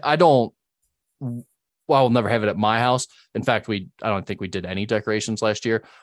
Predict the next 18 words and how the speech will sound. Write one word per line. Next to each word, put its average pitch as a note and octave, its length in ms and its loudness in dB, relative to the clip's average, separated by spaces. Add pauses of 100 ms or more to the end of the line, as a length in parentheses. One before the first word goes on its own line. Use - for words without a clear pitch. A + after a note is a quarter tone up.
(200)
but C#3 300 4 (200)
I C3 580 2
do A#2+ 460 2
find A2+ 260 0
it, G#2 140 -4
like, G2+ 240 -6 (240)
kind A#2 200 0
of F#2+ 80 -8
funny G#2+ 320 0
when G2 340 -4 (480)
people G#2+ 260 -2
do, G2 180 -4
like, F2+ 220 -8
you G2+ 80 -12
know, E2+ 60 -12
the F#2 60 -12
sixteen - 920 -2
inflatable G2+ 840 -2